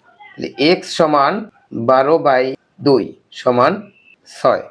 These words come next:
এক্স এর মান পেলাম ছয়, তাহলে এক্স প্লাস ওয়াই সমান নয়। এক্স এর মান পেলাম ছয় যোগ ওয়াই সমান নয়, ওয়াই সমান নয় বিয়োগ ছয়, ওয়াই সমান তাহলে থাকে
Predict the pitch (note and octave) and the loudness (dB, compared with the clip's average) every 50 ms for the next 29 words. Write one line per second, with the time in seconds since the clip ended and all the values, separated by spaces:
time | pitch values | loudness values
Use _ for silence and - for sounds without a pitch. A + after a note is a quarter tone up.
0 | - _ _ _ _ _ _ _ _ _ _ _ _ - D3+ D#3 D#3 D#3 - F#3+ | -20 _ _ _ _ _ _ _ _ _ _ _ _ -2 0 0 0 0 0 0
1 | F3 D#3+ D3+ D3+ D#3+ D3 E3 D#3+ D3+ D#3+ G3+ A#3+ A#3+ - - - D#3 C3+ G#2+ - | 2 2 0 0 -2 -2 0 2 2 2 0 -2 -6 -10 -6 -2 0 0 0 -2
2 | - - - _ _ _ _ _ _ _ - C3+ C#3 - - C#3+ D#3+ E3+ E3+ - | -6 -12 -20 _ _ _ _ _ _ _ -2 -2 -2 -2 -2 0 0 0 -2 -6
3 | - - D3+ D3 D3 C#3+ C#3+ - - - C#3 C#3 C#3 C3 C3 C#3 E3+ G#3 G#3 G#3 | -4 0 2 2 2 2 0 -4 -2 0 2 4 4 4 2 0 -2 -4 -8 -10
4 | - _ _ _ _ _ _ _ _ _ _ _ _ _ _ _ _ _ _ - | -16 _ _ _ _ _ _ _ _ _ _ _ _ _ _ _ _ _ _ -18
5 | - - D#3 D3 C#3+ C#3 C#3 C3+ C3+ C3+ C3+ - - - B2 B2+ B2+ B2+ A#2+ A2 | -6 -4 -2 0 0 0 -2 -2 -4 -6 -8 -10 -6 -2 0 2 2 2 2 0
6 | F#2+ D#2 - - _ _ _ _ _ _ - C#3+ C#3+ - - E3+ D#3 D3 C#3+ C#3 | -2 -4 -10 -16 _ _ _ _ _ _ -2 -2 0 0 0 0 2 0 -2 -2
7 | C3+ C#3+ C#3 C#3 C3 - - - - C#3+ C3+ C#3 D3 D3+ D#3 D3 B2+ A#2 C3+ C3 | -2 -2 -2 -2 -2 -6 -8 -2 0 2 2 2 2 0 -2 -6 -2 0 2 2
8 | C3 B2+ B2 B2 - - B2 B2+ B2+ B2 B2 C#3 D#3+ F#3+ G#3 G#3 - _ _ _ | 2 2 -2 -4 -4 -2 0 2 2 2 2 0 0 -2 -6 -8 -14 _ _ _
9 | - - C#3+ C3+ C3 B2+ A#2+ A#2+ A#2+ A#2+ A#2+ C3+ E3 G3 G#3+ - - _ _ _ | -8 -4 -2 0 0 0 0 0 2 4 4 4 2 0 -4 -8 -16 _ _ _
10 | _ - B2+ C3+ D3 D#3+ F3+ F3 - - E3 C#3+ C3+ B2+ A#2+ B2 A#2+ A#2 B2 B2+ | _ -2 0 2 2 2 0 -2 -4 -4 -2 0 0 0 0 -2 -2 -2 0 2
11 | B2+ C3 C3+ C#3 C#3 C3 A2+ A#2 A#2+ C3 D3+ F#3+ F#3+ - - - - - - - | 2 2 2 2 0 -2 -2 -2 2 2 2 2 0 -4 -12 -20 -20 -18 -8 -4
12 | - G2 E2+ D#2+ - - _ _ _ _ _ _ _ _ _ _ _ _ _ _ | -4 -2 -2 -4 -10 -16 _ _ _ _ _ _ _ _ _ _ _ _ _ _
13 | _ _ _ _ _ - B2+ C3+ C#3+ C#3+ C3 - - D3+ D3 D3 D3 C#3 C#3 B2+ | _ _ _ _ _ -2 0 0 0 0 -2 -2 -2 -2 0 0 0 0 0 0
14 | B2+ C#3 D3 - - C3+ C3+ D3 | 0 -2 -2 -2 -4 -2 0 0